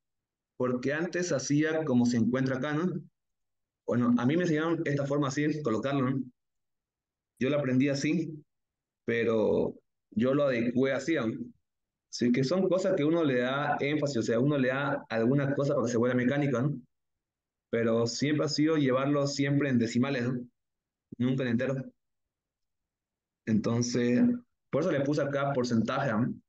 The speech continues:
O seguramente en alguna fórmula solamente dice acá porcentaje, no se, no dice utilidad, ¿no? Es cosa que uno le va adecuando, como le decía, ¿no? No siempre, o sea, no es una fórmula establecida, ¿no? Es una fórmula que uno se,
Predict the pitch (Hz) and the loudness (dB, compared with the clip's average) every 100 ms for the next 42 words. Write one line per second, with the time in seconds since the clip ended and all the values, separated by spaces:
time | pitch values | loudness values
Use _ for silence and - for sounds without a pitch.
0 | _ 117 120 160 156 165 165 165 139 139 | _ -4 0 0 0 0 0 0 2 2
1 | 151 143 151 156 147 139 147 147 139 135 | 0 0 0 0 0 0 0 0 -2 -2
2 | 143 143 123 110 131 143 147 113 123 127 | -2 -2 0 0 0 -2 -2 0 0 0
3 | 123 123 127 131 123 123 135 156 180 - | -2 0 0 0 2 0 2 0 -2 -6
4 | - _ _ _ _ _ - 139 170 - | -18 _ _ _ _ _ -4 -2 0 -4
5 | - 143 151 156 135 117 107 - - - | -2 0 2 0 2 2 2 -2 -8 0
6 | 147 151 123 131 135 123 131 139 127 127 | 2 4 4 2 2 2 2 2 0 -2
7 | - _ _ _ _ _ 113 113 110 110 | -8 _ _ _ _ _ 0 2 2 2
8 | 143 131 147 - - 104 127 139 135 139 | 0 0 -2 -4 -4 0 2 2 2 4
9 | 139 131 120 120 123 131 180 214 160 165 | 4 4 2 2 2 2 2 2 0 2
10 | 175 - 120 117 156 147 117 104 - - | 2 2 0 0 0 0 0 -2 -4 -10
11 | _ _ _ - 135 156 139 143 156 147 | _ _ _ -2 0 2 0 0 0 0
12 | 139 151 151 | 0 0 0